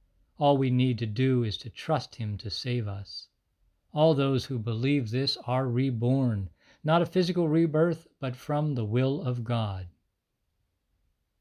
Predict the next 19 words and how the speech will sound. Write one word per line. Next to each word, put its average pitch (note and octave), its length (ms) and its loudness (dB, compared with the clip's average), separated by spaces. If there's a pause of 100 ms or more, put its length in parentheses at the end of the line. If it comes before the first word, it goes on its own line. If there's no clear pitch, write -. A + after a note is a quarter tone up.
(640)
Christ B2+ 400 0
has G#2 180 -8
come A2+ 520 -4 (120)
to A#2+ 100 -12
give G#2+ 260 -8
you A2 160 -4
hope. A#2 280 -6 (1700)
Let A2+ 120 -2
us G2+ 180 -4
remember A2 360 0
that G#2+ 260 -4
this A#2+ 180 -10
Christmas. - 800 -12 (1040)
Let A2+ 80 -6
us G2+ 100 -6
pray. G2+ 480 -8 (1800)
Lord, B2 240 2
thank C3 420 0
you B2+ 400 -2